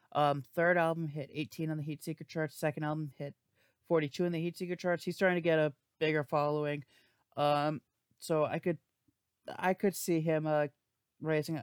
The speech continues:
rising on the Heat charts. Um, he hasn't really had a lot of singles that have fared insanely well,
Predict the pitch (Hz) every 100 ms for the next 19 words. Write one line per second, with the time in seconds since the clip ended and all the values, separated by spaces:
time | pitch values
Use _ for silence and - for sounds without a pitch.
0 | - 156 151 151 147 151 139 - 151 143
1 | - 151 151 151 _ _ _ _ _ _
2 | _ _ _ _ _ _ _ _ _ _
3 | _ _ - 180 185 175 170 147 147 143
4 | 143 143 139 151 143 143 - 147 139 131
5 | 139 - _ _ _ _ _ _ _ _
6 | _ - 151 143 139 131 131 - - 175
7 | 180 180 190 185 185 180 180